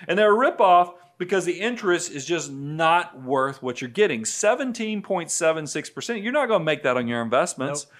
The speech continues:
Speaker 1: So if you're not gonna make that on your investments, you don't need to be paying somebody.
Speaker 2: It's not deductible, so you can't even say, "Oh, there's some tax benefit to it."
Speaker 1: You've turned compounding interest on its ear. It's actually
Speaker 2: Exactly right.
Speaker 1: working against you instead of working for you.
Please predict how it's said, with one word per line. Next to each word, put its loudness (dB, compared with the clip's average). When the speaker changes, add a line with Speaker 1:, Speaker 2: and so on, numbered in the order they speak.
Speaker 1:
So 4
if 0
you're 0
not 2
gonna 2
make 2
that 6
on 0
your 2
investments, 0
you -12
don't 4
need -2
to -4
be -2
paying -4
somebody. -2
Speaker 2:
It's -10
not -2
deductible, 2
so -6
you -10
can't 0
even -4
say, -4
"Oh, 6
there's -4
some -4
tax -4
benefit -8
to -8
it." -4
Speaker 1:
You've -4
turned 2
compounding 2
interest -2
on 2
its -6
ear. 0
It's -6
actually 2
Speaker 2:
Exactly -4
right. 0
Speaker 1:
working 0
against -2
you -4
instead -6
of -2
working -6
for -4
you. -6